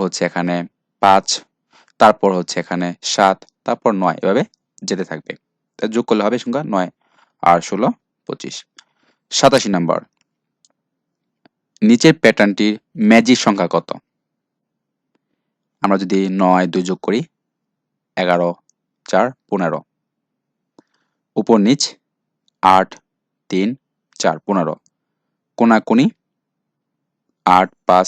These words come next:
তেরো, দুই, পনেরো। হ্যাঁ বন্ধুগণ, সাতাশির গতে রয়েছে পনেরো, এই অপশনটি সঠিক। অষ্টাশি নাম্বার, চার ক্রমের ম্যাজিক বর্গ সংখ্যার কলাম বরাবর সংখ্যাগুলোর সমষ্টি কত হবে?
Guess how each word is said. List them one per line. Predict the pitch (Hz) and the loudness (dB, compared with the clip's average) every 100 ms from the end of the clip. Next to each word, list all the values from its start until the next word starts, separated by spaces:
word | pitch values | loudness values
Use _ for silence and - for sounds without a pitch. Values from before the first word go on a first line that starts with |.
| - | -2
তেরো, | 87 87 127 - _ | -6 -4 -6 -10 _
দুই, | 80 - | -14 -10
পনেরো। | - 90 80 - _ _ | -6 -4 -6 -12 _ _
হ্যাঁ | - 87 | -10 -6
বন্ধুগণ, | 85 82 95 175 - _ _ _ _ | -6 -4 -4 -4 -8 _ _ _ _
সাতাশির | - 131 135 120 135 110 | -2 2 2 2 -2 0
গতে | 92 95 | -4 -2
রয়েছে | 95 98 - | -6 -6 -6
পনেরো, | 98 120 190 - | -2 -2 -4 -6
এই | 92 | -6
অপশনটি | - 87 90 90 _ - | -4 -6 -6 -10 _ -6
সঠিক। | 98 - 80 _ _ _ _ _ _ - | -6 -6 -16 _ _ _ _ _ _ -4
অষ্টাশি | - 147 117 95 | -2 0 -2 -2
নাম্বার, | 85 78 - _ _ _ _ _ _ - | -4 -6 -12 _ _ _ _ _ _ 2
চার | 135 139 - | 6 6 4
ক্রমের | 131 113 120 135 117 | 2 4 2 0 0
ম্যাজিক | 98 95 92 - _ - 92 | 0 -2 -4 -8 _ -16 2
বর্গ | 104 120 135 | 4 4 2
সংখ্যার | 131 120 120 117 - _ _ | 2 0 -2 -2 -6 _ _
কলাম | 135 135 143 127 | 4 6 6 6
বরাবর | 98 90 87 90 - _ _ | 4 4 2 0 -8 _ _
সংখ্যাগুলোর | - 127 120 113 139 - | 2 4 6 4 2 2
সমষ্টি | 131 120 101 | 2 2 -4
কত | 95 90 85 | -6 -4 -6
হবে? | 82 | -6